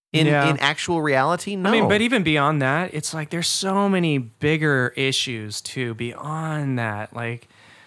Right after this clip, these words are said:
Speaker 2: like Greece right now is dealing with the freaking potentially one of the craziest things that I feel like Americans are getting freaked out about, financial collapsing
Speaker 1: Yeah,
Speaker 2: shit.
Speaker 1: yeah.
Speaker 2: Like they just shut
Speaker 1: They've
Speaker 2: their
Speaker 1: been dealing
Speaker 2: banks.
Speaker 1: with this for a few years.
Speaker 2: Yeah, I
Speaker 1: Yeah.
Speaker 2: mean,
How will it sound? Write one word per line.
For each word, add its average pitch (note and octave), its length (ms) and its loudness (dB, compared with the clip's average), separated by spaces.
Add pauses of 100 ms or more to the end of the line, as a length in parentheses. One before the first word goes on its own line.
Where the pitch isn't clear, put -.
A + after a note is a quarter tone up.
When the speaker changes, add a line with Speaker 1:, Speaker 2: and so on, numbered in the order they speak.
(140)
Speaker 2:
like - 160 -4
Greece D#3+ 340 0
right D3+ 160 2
now C#3+ 140 0
is B2+ 100 -2
dealing C#3 240 0
with D#3+ 140 -2
the D3 80 -4
freaking C3+ 640 0 (420)
potentially C3 760 0
one C3+ 160 -2
of C#3 60 0
the B2 100 -2 (160)
craziest D#3 760 0
things F3 240 2
that C3+ 160 2
I C3+ 80 4
feel D#3 400 -2
like C3 220 0
Americans B2+ 520 -2
are A#2 140 -4
getting A#2 220 -6
freaked A#2 260 -8
out A#2 160 -2
about, A#2+ 240 -4
financial A#2+ 560 -4
collapsing F#3+ 800 -4
Speaker 1:
Yeah, G#2+ 160 2
Speaker 2:
shit. - 340 -2
Speaker 1:
yeah. F#2+ 240 -2 (120)
Speaker 2:
Like E3 140 0
they F#3+ 100 2
just G3+ 180 0
shut G#3 160 0
Speaker 1:
They've - 100 2
Speaker 2:
their D#3+ 80 0
Speaker 1:
been - 80 4
dealing B2+ 180 4
Speaker 2:
banks. A2+ 80 2
Speaker 1:
with A2 100 0
this A#2 160 0
for A2 100 -2
a G2 60 0
few G#2 180 -2
years. G2+ 320 0
Speaker 2:
Yeah, G3 320 2
I - 60 -2
Speaker 1:
Yeah. C#3+ 80 2
Speaker 2:
mean, D3+ 260 2